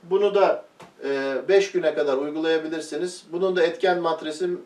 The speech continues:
maddesi metronidazol ve ronidazoldür arkadaşlar. E, bunlarla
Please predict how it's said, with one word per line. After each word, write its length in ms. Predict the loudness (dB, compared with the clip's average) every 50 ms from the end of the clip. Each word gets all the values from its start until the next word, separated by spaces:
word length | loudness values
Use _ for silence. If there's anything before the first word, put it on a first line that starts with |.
| -16 -20 -20 -16 -6
maddesi 720 | 0 0 0 0 0 -4 -6 -6 -4 0 0 0 0 0 0
metronidazol 840 | 0 0 0 0 -2 -2 -2 -2 0 2 2 2 2 2 0 2 2
ve 120 | 2 4
ronidazoldür 720 | 4 4 2 2 4 4 4 6 6 4 4 4 2 0
arkadaşlar. 720 | 0 0 0 -2 -4 -6 -4 -4 -6 -6 -4 -4 -4 -4 -6 -10 -18 _ _ _ _ _ _ _ _ _ _ _ -8 -8 -8 -8 -12 -10
E, 60 | -8 -6 -6 -4 -4 -4 -4 -4 -4 -4 -6 -4 -2
bunlarla 680 | 0 0 2 2 4 4 4 4 4 4 4 2 0